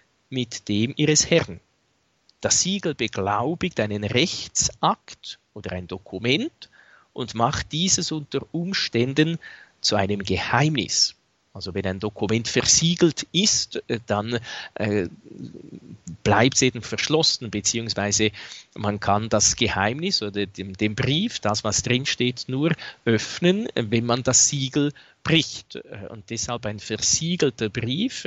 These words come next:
enthält etwas, äh, das man nicht so einfach lesen kann oder nicht eben öffentlich ist, eben ein Geheimnis ist. Äh, zu dieser Kennzeichnung noch oder,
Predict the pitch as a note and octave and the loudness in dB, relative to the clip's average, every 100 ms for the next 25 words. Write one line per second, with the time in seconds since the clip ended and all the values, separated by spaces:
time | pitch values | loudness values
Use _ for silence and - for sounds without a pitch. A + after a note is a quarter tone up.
0 | - C3 - G2 C3 - A#2 A2+ B2 E3+ | -2 -2 0 0 0 0 -2 2 2 4
1 | - - - - A#2 - G2+ - B2 B2+ | 0 -6 -14 -6 -6 0 0 2 0 -2
2 | C3 - E3 G3 - - C#3+ F3 G2+ - | -6 -2 0 2 2 2 2 0 -4 -4
3 | - - A#2+ A#2 B2 - G2+ - F#2+ F#2 | -6 -12 0 4 4 2 -2 -2 -2 -4
4 | F2 G#2+ A2+ - - - - _ - - | -6 -6 -6 -10 -12 -12 -12 _ -12 -12
5 | - - C#3 B2+ G#2 G2+ - - F#2+ - | -4 0 0 -2 -4 -2 0 -2 -4 -6
6 | - G2 - - F#2 F#2+ E2+ - - - | -4 -2 -2 -2 -2 -4 -4 -4 -4 -4
7 | G#2 - - - - - - - - - | -2 -2 -4 -16 -18 -16 -14 -14 -16 -18
8 | - - _ _ _ _ _ - A2 - | -20 -20 _ _ _ _ _ -6 -4 -2
9 | B2 C3 B2 - E3 B3+ - A2 B2+ F3 | 0 0 0 2 0 2 0 0 -2 -6
10 | F#3+ A#2+ E3+ - A#2 A2+ | -6 -4 -4 -2 0 2